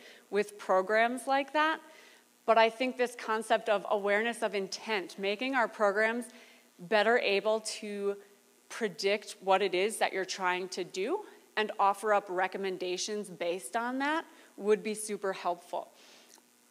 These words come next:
The other, earlier this week, I was talking with a developer at Google who works on V eight, their, their JavaScript engine,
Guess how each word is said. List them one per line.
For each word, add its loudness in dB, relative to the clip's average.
The 6
other, 8
earlier 8
this 4
week, -2
I 6
was -2
talking 2
with 0
a 4
developer 10
at 10
Google 4
who -2
works 2
on 2
V 0
eight, 6
their, 4
their 2
JavaScript 2
engine, 0